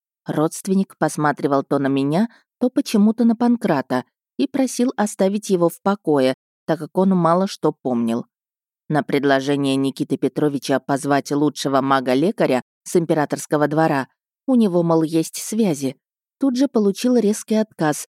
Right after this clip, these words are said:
и просьбу не совать нос в чужую жизнь. Замечание грубому родственнику мы делали в два голоса с Глафирой.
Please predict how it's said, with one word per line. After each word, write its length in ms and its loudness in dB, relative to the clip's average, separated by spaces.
и 80 2
просьбу 420 0
не 140 4
совать 460 -2
нос 260 0
в 100 -18
чужую 400 2
жизнь. 440 -2
Замечание 840 0
грубому 460 2
родственнику 600 0
мы 160 2
делали 380 2
в 100 -6
два 240 2
голоса 440 0
с 80 -4
Глафирой. 680 -2